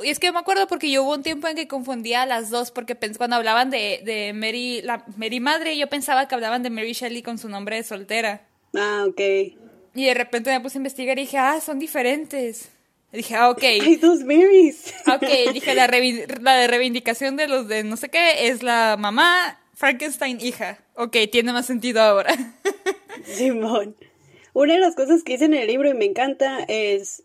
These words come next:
Speaker 2: "Educad a las mujeres como a los hombres. Ese es el objetivo que yo propongo. No deseo que tengan poder sobre ellos, sino sobre sí mismas".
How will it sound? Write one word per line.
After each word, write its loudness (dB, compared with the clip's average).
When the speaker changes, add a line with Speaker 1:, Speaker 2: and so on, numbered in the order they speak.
Speaker 2:
"Educad 0
a 2
las 2
mujeres -4
como -4
a 2
los -2
hombres. -2
Ese -2
es -4
el 2
objetivo -2
que -4
yo 0
propongo. 0
No -2
deseo 2
que 2
tengan -4
poder 0
sobre 0
ellos, 0
sino -4
sobre 0
sí -4
mismas". 0